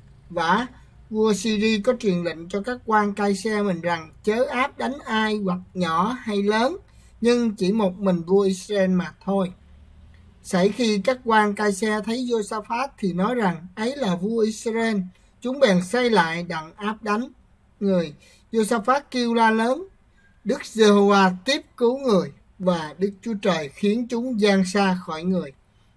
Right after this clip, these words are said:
Vậy, sảy khi các quan cai xe thấy chẳng phải vua Israel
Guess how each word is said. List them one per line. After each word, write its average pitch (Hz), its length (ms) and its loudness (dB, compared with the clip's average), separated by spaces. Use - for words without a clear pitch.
Vậy, 180 380 2
sảy 208 540 2
khi 240 200 0
các 269 280 0
quan 233 280 2
cai 233 200 -4
xe 233 340 -2
thấy 262 300 -4
chẳng 196 280 0
phải 185 360 2
vua 240 200 -4
Israel 233 540 -2